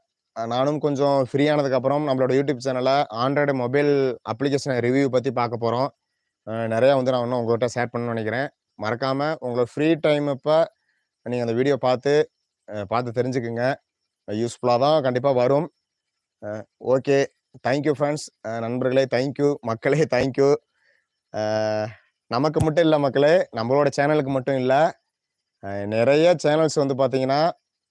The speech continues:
நம்ம மைவித்திரை நிறுவனத்துக்காக நிறைய சேனல் வந்து அரும்பாடு பட்டிருக்காங்க. அ, மக்களுக்கு மோட்டிவேஷன் கொடுக்கணும் அப்படிங்கிறதுக்கோசரம் நிறைய சேனல் வந்து பார்த்தீங்கன்னா, நிறைய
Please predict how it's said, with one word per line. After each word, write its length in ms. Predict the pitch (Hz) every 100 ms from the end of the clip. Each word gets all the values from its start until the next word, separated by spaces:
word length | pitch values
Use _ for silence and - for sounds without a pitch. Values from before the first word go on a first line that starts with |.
| _
நம்ம 340 | 107 117 127 131 123 120
மைவித்திரை 480 | 113 127 160 156 151
நிறுவனத்துக்காக 600 | 131 135 147 127 131 151
நிறைய 380 | 139 120 135 160 165 156 147 127
சேனல் 260 | 131 143 143
வந்து 280 | 131 135 147 135 123 113 107 98 _ _ -
அரும்பாடு 380 | 127 151 165 151
பட்டிருக்காங்க. 500 | 131 135 117 113 98 - _ _ _ _ _ _ -
அ, 100 | 104 104 101 101 104
மக்களுக்கு 580 | 107 113 156 147 151 151
மோட்டிவேஷன் 540 | 135 143 151 143 139
கொடுக்கணும் 500 | 123 135 135 139 135 95 - _ -
அப்படிங்கிறதுக்கோசரம் 640 | 104 123 135 123 113 147
நிறைய 340 | 123 117 139 160
சேனல் 280 | 143 139 143
வந்து 180 | 139 123
பார்த்தீங்கன்னா, 260 | 123 143
நிறைய 280 | 131 117